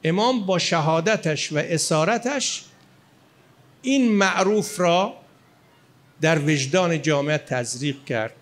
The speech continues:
و جامعه را بیدار کرد و از همون جهت می‌بینید که بعد از شهادت ابا عبدالله دیگه هیچ حکومتی جرأت نمی‌کرد مثل یزید زندگی کند، یعنی فسق و فجور را علنی نشان بدهد.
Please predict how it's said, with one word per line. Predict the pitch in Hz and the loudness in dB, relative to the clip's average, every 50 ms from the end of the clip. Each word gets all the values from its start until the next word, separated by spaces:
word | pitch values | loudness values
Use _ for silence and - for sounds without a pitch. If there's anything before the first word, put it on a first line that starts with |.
| _ _ _ - | _ _ _ -6
و | 135 127 | -4 -4
جامعه | 127 135 139 135 127 127 123 127 127 135 | -2 -2 0 0 0 0 0 0 0 0
را | 147 147 | 0 0
بیدار | 135 127 131 123 120 151 156 165 165 156 | 0 -2 -2 -2 0 0 2 2 0 0
کرد | - - 139 135 120 113 - - - _ _ _ _ _ _ _ _ _ - | 0 0 0 0 0 -2 -4 -8 -20 _ _ _ _ _ _ _ _ _ -4
و | 151 | -2
از | 135 131 | -2 -2
همون | 131 123 147 165 180 170 | -2 -2 0 0 0 0
جهت | 147 151 143 139 139 139 | 0 0 0 0 0 -2
می‌بینید | 160 160 156 147 151 147 147 143 147 | -2 -2 -2 0 0 -2 -2 -2 -4
که | - | -6
بعد | 131 127 156 165 160 151 | -4 -2 0 0 0 0
از | 156 143 | 0 -2
شهادت | - - 139 131 127 131 139 185 165 - | -2 -2 0 0 0 0 -2 -2 -2 -2
ابا | 147 135 131 131 131 127 | -2 -2 -2 -2 -2 -2
عبدالله | 120 120 - 131 123 120 123 131 156 175 202 190 - - - - - - - - - - - 135 | -4 -4 -4 -4 -4 -2 -2 0 0 0 0 -2 -4 -10 -18 -20 -20 -20 -20 -20 -20 -18 -8 -2
دیگه | 147 156 160 220 | 2 4 4 4
هیچ | 196 156 170 240 240 214 - - | 4 2 2 0 0 0 -2 -2
حکومتی | - 151 151 - - 165 165 180 214 220 - 214 | -4 -4 -4 -4 -4 -2 -2 0 -2 -2 -4 -6
جرأت | 175 156 165 156 190 - 214 208 190 - | -2 0 0 0 0 -2 -2 -4 -4 -4
نمی‌کرد | 220 226 226 214 196 175 - 160 156 151 147 139 | -4 -2 0 0 0 0 0 0 0 0 -2 -4
مثل | 151 160 151 - - - 156 | -6 -4 -4 -4 -2 -2 0
یزید | 156 151 156 151 151 135 143 190 190 156 | 0 2 2 2 2 2 0 -2 -2 -2
زندگی | - 131 151 139 135 127 131 120 127 135 131 | -2 -2 -2 0 0 0 0 0 0 -2 -2
کند، | 131 - 127 120 117 110 104 - - _ _ _ _ _ _ _ _ _ - | -2 -4 -8 -6 -6 -6 -8 -10 -12 _ _ _ _ _ _ _ _ _ -4
یعنی | 147 160 196 185 | -2 0 0 0
فسق | - - 214 202 202 - - | 0 2 0 0 0 0 -2
و | 185 | -4
فجور | - - 156 143 135 185 190 185 | -2 -2 -2 -2 0 0 0 0
را | 190 196 | 0 -2
علنی | - - 160 147 143 143 143 147 160 165 143 117 - - - _ _ _ _ _ _ - | -2 0 0 2 2 2 2 2 2 0 0 -2 -4 -10 -20 _ _ _ _ _ _ -8
نشان | 135 127 - - 165 160 147 135 | -6 -4 -2 -2 -2 -2 -2 -2
بدهد. | 120 113 101 107 104 104 104 107 | -2 -2 -2 -2 -4 -4 -6 -10